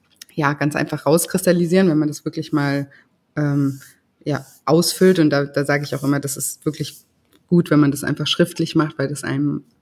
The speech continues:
einfach nochmal so ein, die Augen öffnet, ne? Weil man denkt ganz oft, ja, ja, ich kann mich ja auch so beobachten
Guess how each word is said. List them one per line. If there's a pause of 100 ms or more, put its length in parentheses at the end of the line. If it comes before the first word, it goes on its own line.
(260)
einfach
nochmal
so
ein, (580)
die
Augen
öffnet,
ne?
Weil
man
denkt
ganz
oft,
ja,
ja,
ich
kann
mich
ja
auch
so
beobachten